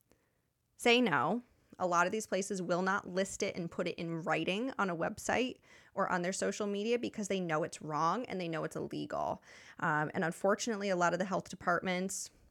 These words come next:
they just, it's not on the top of their list of things to deal with,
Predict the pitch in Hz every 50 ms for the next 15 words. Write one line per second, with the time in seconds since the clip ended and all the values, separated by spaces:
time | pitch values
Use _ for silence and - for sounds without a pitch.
0 | _ _ _ _ - 180 175 175 175 175 - - - - - - - _ - -
1 | - _ - 185 - - 196 175 165 165 160 160 - - 170 156 - 165 165 156
2 | 160 156 160 170 - 165 156 - 175 160 165 - - - - - 151 - - -
3 | -